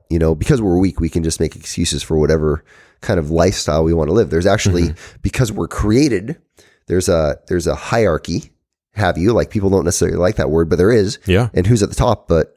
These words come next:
Speaker 1: but God? He is king. Jesus is king, and,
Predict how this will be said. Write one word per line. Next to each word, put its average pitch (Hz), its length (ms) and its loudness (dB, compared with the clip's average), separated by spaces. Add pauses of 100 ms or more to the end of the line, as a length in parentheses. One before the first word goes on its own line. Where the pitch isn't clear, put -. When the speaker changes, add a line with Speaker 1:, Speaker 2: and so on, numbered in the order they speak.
Speaker 1:
but 87 140 -2
God? 120 320 0 (240)
He 107 160 2
is 98 100 0
king. 69 320 -4
Jesus 101 360 -2
is 80 200 -2
king, 101 440 -4 (480)
and, 82 240 -2